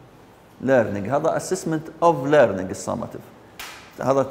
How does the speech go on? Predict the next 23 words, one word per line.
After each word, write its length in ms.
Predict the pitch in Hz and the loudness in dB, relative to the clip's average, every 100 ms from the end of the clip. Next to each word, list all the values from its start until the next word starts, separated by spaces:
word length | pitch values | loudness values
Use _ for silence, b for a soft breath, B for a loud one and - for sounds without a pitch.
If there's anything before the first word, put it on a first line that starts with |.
| - | -2
هذا 220 | 143 156 | -2 2
هي 120 | 160 | 2
الت-، 300 | 147 - - - | 0 -2 -2 0
آه، 220 | 113 98 - - - - | -2 -2 -6 -16 -16 -4
قياس 360 | 131 170 208 185 | 0 2 2 0
التعلم، 640 | - 165 151 117 92 - - - - - 123 | 0 2 4 4 2 -4 -10 -18 -20 -16 -6
هذا 260 | 131 170 | -4 0
هي 100 | 151 | 0
قياس 760 | 143 147 165 208 233 - - - | 0 0 4 4 2 -2 -10 -4
من 260 | 139 160 165 | -2 -2 0
أجل 320 | 247 214 139 | 2 4 4
التعلم. 580 | 117 - 101 98 90 - - - - - - - - - - - - - - - - | 0 0 -2 -2 -6 -8 -14 -20 -20 -20 -20 -20 -20 -20 -20 -20 -20 -20 -20 -6 4
يبقى 240 | 123 117 | 4 4
هنا 260 | 123 180 226 | 2 2 0
هي 80 | 185 | -2
الهدف 400 | 180 233 196 175 | -2 -2 -2 -4
بتاعنا 380 | 175 220 190 | -2 0 0
كان 240 | 185 202 196 | -2 -2 -2
شنو؟ 300 | 196 147 160 - - - 165 | -4 -4 -4 -8 -18 -14 -10
نحكمه 400 | 208 175 160 147 | -8 -8 -2 0
على 160 | 156 | 2
مستوى 360 | 170 170 156 151 | -2 -2 0 0
الطالب، 420 | 170 160 117 101 | 0 -2 0 -4